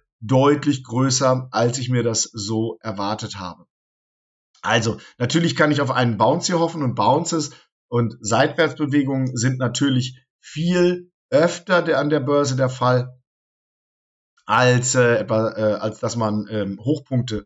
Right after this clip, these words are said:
bricht. Aber trotz allem, ähm, wäre es jetzt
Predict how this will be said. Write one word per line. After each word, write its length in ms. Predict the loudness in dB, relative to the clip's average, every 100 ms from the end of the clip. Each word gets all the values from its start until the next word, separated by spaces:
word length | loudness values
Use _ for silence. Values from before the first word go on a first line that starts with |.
| _
bricht. 480 | -2 0 0 -6 -12 -20 -8
Aber 220 | 0 0
trotz 300 | 2 0 0
allem, 500 | 0 2 2 0 -4 _ _ -4
ähm, 320 | 0 0 0 -6 -2
wäre 340 | 2 2 2
es 160 | -2 -2
jetzt 640 | 0 2 0 -6 -6 -18